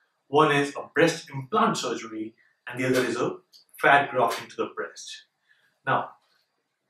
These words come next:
let me make it very clear. Fat grafting procedure has a limitation when we talk about breast augmentation. If you want an increase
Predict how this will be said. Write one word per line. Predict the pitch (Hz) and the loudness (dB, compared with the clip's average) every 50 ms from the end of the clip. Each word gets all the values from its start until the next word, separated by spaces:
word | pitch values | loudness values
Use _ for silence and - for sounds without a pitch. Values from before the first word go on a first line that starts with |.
| _ - | _ -2
let | 214 240 - | -2 0 2
me | 247 202 | 2 2
make | 180 175 160 - | 2 2 0 0
it | 151 - | 0 4
very | 151 151 147 147 139 - | 6 6 6 6 4 0
clear. | - 131 - - - - - _ _ _ _ _ _ _ _ _ _ | 0 0 0 0 -2 -4 -12 _ _ _ _ _ _ _ _ _ _
Fat | - - - 202 202 214 208 190 | -12 -4 0 2 2 2 2 2
grafting | 190 180 - - - 190 202 208 - _ _ _ _ _ _ - | 2 2 2 0 -2 -4 -6 -6 -10 _ _ _ _ _ _ -4
procedure | 147 135 - 160 143 151 151 - | -2 -2 0 0 0 0 0 0
has | 139 131 123 | 0 -2 -2
a | 120 117 | -4 -6
limitation | - - - - - 139 135 - - - 143 | -8 -8 -6 -4 -4 -4 -4 -4 -8 -10 -10
when | 131 123 - | -10 -10 -10
we | 120 117 | -8 -6
talk | - - - - - | -4 -4 -4 -4 -4
about | - 113 113 117 113 - - _ _ _ 113 | -4 -4 -4 -4 -6 -10 -18 _ _ _ -6
breast | 120 120 113 - - - - - | -6 -4 -6 -6 -10 -12 -8 -6
augmentation. | 127 - 110 107 107 - - 123 123 120 - - - _ _ _ _ _ _ _ _ _ _ _ _ _ - - - - | -6 -6 -6 -8 -12 -12 -12 -12 -12 -12 -14 -16 -20 _ _ _ _ _ _ _ _ _ _ _ _ _ -20 -18 -12 -8
If | 165 196 | -4 -2
you | 220 208 | 0 0
want | 170 156 151 156 156 156 - | 0 0 0 0 -2 -4 -6
an | 143 | -8
increase | 139 131 127 - - 165 165 175 185 190 175 - - | -10 -10 -12 -10 -6 -4 -4 -4 -4 -6 -8 -10 -12